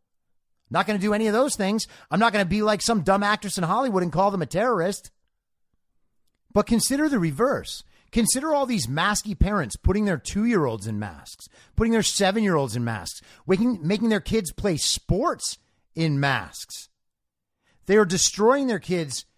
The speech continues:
physically and psychologically. And because the kids will naturally reject nonsense like having their faces covered all day,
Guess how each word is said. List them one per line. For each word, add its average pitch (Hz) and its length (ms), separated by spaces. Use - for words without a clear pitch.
physically 262 580
and 208 300
psychologically. 190 960
And 220 400
because 220 340
the 180 80
kids 247 480
will 185 240
naturally 160 1040
reject 160 800
nonsense 151 800
like 135 200
having 156 280
their 139 140
faces 170 480
covered 117 340
all 104 180
day, 95 400